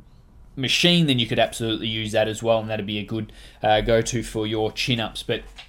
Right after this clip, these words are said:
those two exercises for the upper body, again, when we kinda look at, uh, how much of the muscle group in the upper body you're using, you're well over ninety percent of your kind of muscles in your upper body are gonna get a good workout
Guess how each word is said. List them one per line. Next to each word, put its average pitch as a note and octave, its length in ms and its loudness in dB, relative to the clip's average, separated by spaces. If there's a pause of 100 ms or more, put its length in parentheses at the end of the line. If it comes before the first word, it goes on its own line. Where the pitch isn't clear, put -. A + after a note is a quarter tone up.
(640)
those D3 440 6
two C#3 280 4
exercises A#2+ 640 2
for - 120 -8
the A2+ 120 2
upper C#3 200 4
body, D#3 320 2 (320)
again, C#3+ 420 4
when C#3 120 6
we C3 100 2
kinda C3+ 220 2
look B2+ 220 0
at, G#2+ 200 -6
uh, A2+ 420 -2 (460)
how C#3 320 0
much - 240 -4
of A#2+ 60 0
the A2 80 -2
muscle B2 400 -2
group B2 340 -2
in G#2 60 -4
the A2 160 -6
upper A#2+ 240 0
body C3+ 200 2
you're C3+ 220 6
using, E3 240 2 (260)
you're C#3 140 6
well C3 340 6
over A#2+ 200 4
ninety A2+ 320 -6
percent A2+ 280 -6
of G#2+ 120 -6
your G#2+ 80 -4
kind A2 180 -6
of G#2 100 -8 (720)
muscles C#3+ 540 2
in B2+ 100 0
your A2+ 160 2
upper A#2+ 180 2
body A2 280 -2
are G#2+ 40 -6
gonna A#2 180 -2
get B2 160 0
a A2 80 -4
good C#3 320 6
workout A#2 540 2